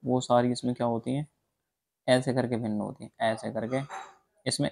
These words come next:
ये भी आ सकता है, स्क्वायर भी आ सकता है, प्लस रूट तीन सौ तैंतालीस ये भी आ सकता है। ये सारी चीज़ें बेटा इसमें आ सकती हैं।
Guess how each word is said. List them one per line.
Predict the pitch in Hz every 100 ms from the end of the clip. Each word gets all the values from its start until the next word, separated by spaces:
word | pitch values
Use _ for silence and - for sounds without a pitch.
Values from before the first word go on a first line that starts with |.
| -
ये | 135 127 127
भी | 120
आ | 117
सकता | 113 110 -
है, | -
स्क्वायर | 131 - 127 117
भी | 113
आ |
सकता | 110 104 - 113
है, | 123
प्लस | - 120 123 -
रूट | 120 120 120 -
तीन | 120 123
सौ | 120
तैंतालीस | 120 117 123 131
ये | 123 143
भी | 147 131
आ | 117
सकता | - - -
है। | 113 123 131 _ _ _ _ _ 147
ये |
सारी | 143 143 143
चीज़ें | 139 139
बेटा | 135 131
इसमें | - 113
आ |
सकती | - 120 _ 110
हैं। | 110